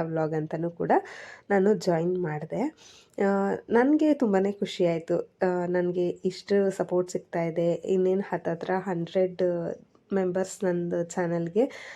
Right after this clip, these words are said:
ಆ, ಸಬ್ಸ್ಕ್ರೈಬ್ ಮಾಡ್ತಾ ಇದ್ದೀರಿ ಹತ್ತತ್ರ. ಆ, so ನಿಮ್ದೆಲ್ಲಾರ್ದು ಸಪೋರ್ಟ್ ಹೀಗೆ ನನ್ನ ಮೇಲೆ ಇರಲಿ ಅಂತ ಕೇಳ್ತಾ, ನಾನಿವಾಗ, ಆ,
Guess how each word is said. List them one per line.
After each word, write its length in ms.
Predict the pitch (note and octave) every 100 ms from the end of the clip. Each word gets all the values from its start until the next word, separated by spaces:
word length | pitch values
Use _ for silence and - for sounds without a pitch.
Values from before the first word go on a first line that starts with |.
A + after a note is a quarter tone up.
| - -
ಆ, 180 | - F#3+
ಸಬ್ಸ್ಕ್ರೈಬ್ 540 | F#3 F#3+ - - G3 F#3+
ಮಾಡ್ತಾ 360 | F3+ E3+ F3
ಇದ್ದೀರಿ 300 | E3+ E3+ F3
ಹತ್ತತ್ರ. 460 | F3+ F3+ D#3+ D#3+ F3 B3+ - - - _ _ G3
ಆ, 200 | G3 G3
so 280 | - G3+
ನಿಮ್ದೆಲ್ಲಾರ್ದು 920 | G#3 G3+ G3 F#3+ F3 F3 G#3 B3+ B3+ C4+
ಸಪೋರ್ಟ್ 440 | A#3 - G3 G3
ಹೀಗೆ 320 | - F3+ F3
ನನ್ನ 280 | F#3+ F#3 F3
ಮೇಲೆ 200 | E3+ F3
ಇರಲಿ 320 | E3+ E3 E3+
ಅಂತ 160 | E3+ E3+
ಕೇಳ್ತಾ, 500 | F3 - E3 D#3+ A3 C4+ - - - - _
ನಾನಿವಾಗ, 560 | G3 F#3+ F#3 F3+ F3 E3+ B3 E4 - _ - _ -
ಆ, 180 | F3